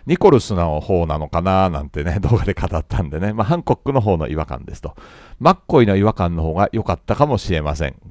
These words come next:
かっこ笑い。で、えー、クマさんが、まあ、パラレルワールドのお江戸の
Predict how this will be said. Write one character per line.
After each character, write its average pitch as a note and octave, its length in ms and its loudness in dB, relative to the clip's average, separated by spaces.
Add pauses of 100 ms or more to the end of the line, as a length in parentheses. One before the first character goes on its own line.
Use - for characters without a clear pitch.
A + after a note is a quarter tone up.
か - 120 -8
っ - 100 -8
こ E2 240 -4
笑 D2+ 260 -4
い。 - 60 -16 (880)
で、 - 300 2
え G2+ 640 2
ー、 - 60 -20 (260)
ク G#3+ 120 2
マ F#3+ 120 6
さ G#2+ 160 2
ん F2 120 -4
が、 G2 240 0 (360)
ま G#2 140 0
あ、 - 140 -8 (160)
パ B2+ 100 0
ラ B2 80 6
レ A#2 100 6
ル A#2 120 4
ワ A2 120 8
ー G#2 40 6
ル F#2 100 0
ド D#2 100 -4
の C#2+ 220 -4
お F2+ 100 0
江 E2+ 100 0
戸 E2 140 -4
の D#2 280 -4